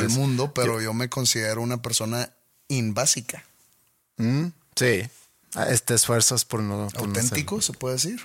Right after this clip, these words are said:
Speaker 1: Ajá.
Speaker 2: Eh, me considero una persona leal.
Speaker 1: Mm.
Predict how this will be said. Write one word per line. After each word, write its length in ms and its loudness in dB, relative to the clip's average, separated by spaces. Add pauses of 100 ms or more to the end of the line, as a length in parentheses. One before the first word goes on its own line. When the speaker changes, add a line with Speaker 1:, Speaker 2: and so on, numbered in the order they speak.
Speaker 1:
Ajá. 280 2
Speaker 2:
Eh, 280 -4 (920)
me 160 -6
considero 460 0
una 160 -2
persona 380 -2
leal. 440 -2 (460)
Speaker 1:
Mm. 80 -4